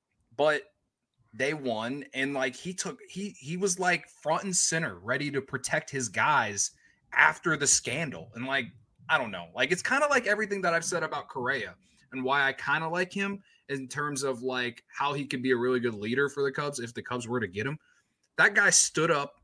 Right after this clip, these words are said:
and still, like, stood up for all his teammates and stuff during that, that shit. And, like, that's kinda, like, what Dusty Baker was doing. And that's why he's, like,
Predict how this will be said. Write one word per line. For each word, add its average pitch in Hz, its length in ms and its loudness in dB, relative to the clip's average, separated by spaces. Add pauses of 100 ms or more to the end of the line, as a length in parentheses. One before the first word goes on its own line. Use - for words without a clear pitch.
(180)
and 135 180 2
still, 185 500 4 (200)
like, 131 280 -2 (440)
stood - 260 2
up 175 80 4
for 139 140 -6
all 156 180 0
his 151 120 2
teammates 151 360 -2
and 117 80 -4
stuff 117 280 -4 (380)
during 208 420 12
that, 175 180 4 (180)
that 135 180 -6
shit. 120 340 -4 (500)
And, 151 140 0
like, 143 240 0 (120)
that's 147 160 -2
kinda, 180 240 -2
like, 175 220 0
what 170 100 -6
Dusty 156 260 -6
Baker 147 240 -4
was 120 120 -2
doing. 113 420 -8
And 123 100 -4
that's 156 160 -2
why 165 200 0
he's, 135 140 -2
like, 135 220 -4